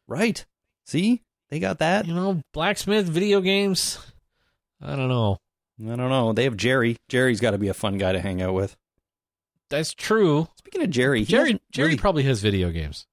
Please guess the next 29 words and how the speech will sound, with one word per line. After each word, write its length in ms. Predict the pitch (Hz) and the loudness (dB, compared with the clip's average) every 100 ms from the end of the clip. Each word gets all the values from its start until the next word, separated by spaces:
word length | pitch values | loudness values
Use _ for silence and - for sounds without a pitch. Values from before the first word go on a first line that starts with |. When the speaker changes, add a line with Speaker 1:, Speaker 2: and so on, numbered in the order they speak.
| _ _ - | _ _ -10
Speaker 1:
You 160 | 165 | -6
would, 140 | 170 170 | -4 -4
you'd 200 | 170 151 | -6 -4
think 180 | 156 135 | -4 -2
he 100 | 110 | -2
might, 260 | 98 85 - | -4 -6 -6
yeah. 260 | 117 78 - _ | -6 -6 -12 _
He 80 | 247 | -4
hasn't 200 | 320 262 | 0 0
done 180 | 151 151 | 0 0
much 240 | 85 - | -2 -4
in 100 | 92 | -8
the 40 | 82 | -6
second 300 | - - 80 | -8 -8 -10
half 280 | 90 85 | -10 -10
of 60 | 90 | -10
this 160 | 85 - | -8 -8
season, 400 | - 92 85 85 | -8 -8 -10 -6
eh? 60 | |
He's 180 | 113 127 | -6 -4
kinda 200 | - 120 | -4 -2
been 340 | 117 113 104 - | -2 -2 -4 -6
standing 380 | - 113 110 | -6 -2 0
on 100 | 110 | 0
the 60 | 101 | 0
wall 260 | 95 117 110 | 2 2 2
the 80 | |
whole 160 | 80 73 | -2 -8
time. 320 | - 78 85 | -12 -14 -14